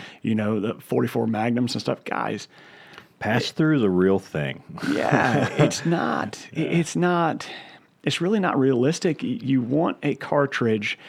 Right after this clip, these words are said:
Speaker 1: that still has great performance, right, in terms of,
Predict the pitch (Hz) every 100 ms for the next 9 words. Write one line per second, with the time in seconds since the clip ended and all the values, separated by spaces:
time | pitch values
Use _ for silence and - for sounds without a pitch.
0 | - - 120 127 - - - 180 170 165
1 | 156 143 - 127 - 170 - 113 101 -
2 | - - - - - - 113 117 - 123
3 | 120 135 120 120 113 -